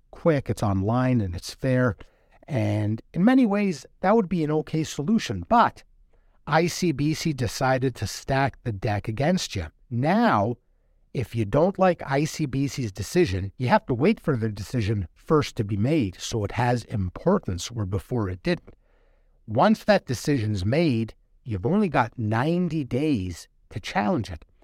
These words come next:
And instead of a fresh hearing on the merits, where you have to prove that the other motorist is at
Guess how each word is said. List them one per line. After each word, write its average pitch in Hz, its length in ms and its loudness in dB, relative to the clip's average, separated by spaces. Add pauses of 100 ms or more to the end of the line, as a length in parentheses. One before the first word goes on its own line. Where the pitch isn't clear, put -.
(440)
And 135 260 0
instead 208 420 2
of 226 140 2
a 127 80 0
fresh - 540 2
hearing 175 420 0
on 139 240 0
the 104 100 -2
merits, 143 640 0
where 117 140 -2
you 135 120 2
have 127 180 2
to 120 80 -4
prove 147 360 -2
that 120 160 2
the - 140 -4
other 120 240 0
motorist 117 580 0
is 104 140 -2
at - 160 -4